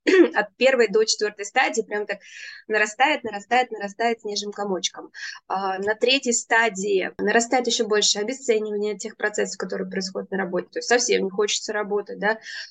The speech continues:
а, такое вот депрессивное, тревожное состояние, проблемы со сном, здоровьем еще больше ухудшаются, могут активироваться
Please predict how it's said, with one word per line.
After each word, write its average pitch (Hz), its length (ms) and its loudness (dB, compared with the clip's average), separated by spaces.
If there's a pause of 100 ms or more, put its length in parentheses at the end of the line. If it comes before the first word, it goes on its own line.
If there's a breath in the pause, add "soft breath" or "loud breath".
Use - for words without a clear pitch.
(120)
а, 190 560 0
такое 175 360 -12
вот 180 180 -18
депрессивное, 202 720 -2
тревожное 202 440 2
состояние, 190 540 -2
проблемы 202 420 0
со 240 140 -4
сном, 233 320 -2
здоровьем 226 480 0
еще 214 200 -6
больше 226 280 -2
ухудшаются, 185 720 -4
могут 208 300 -4
активироваться 220 800 0